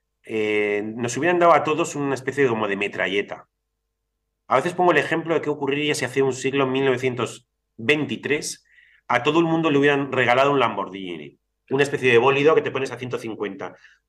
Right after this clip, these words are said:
Pues que la gente hubiera tenido ebriedad y, subi-, y hubiera habido muchos accidentes.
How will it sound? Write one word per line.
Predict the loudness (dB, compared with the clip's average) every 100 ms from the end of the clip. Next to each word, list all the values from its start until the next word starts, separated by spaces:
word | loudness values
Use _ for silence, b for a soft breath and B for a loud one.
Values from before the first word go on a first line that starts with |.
| _
Pues | -4 -4
que | 0 2 2 0
la | 0
gente | 2 0 0 2
hubiera | 2 2
tenido | 2 2 2
ebriedad | 0 -2 0 0 0
y, | -2
subi-, | -6 -8 -8 -6
y | -2
hubiera | 2 4
habido | 6 4 2
muchos | -2 -6
accidentes. | -8 -2 -2 -2 -4 -10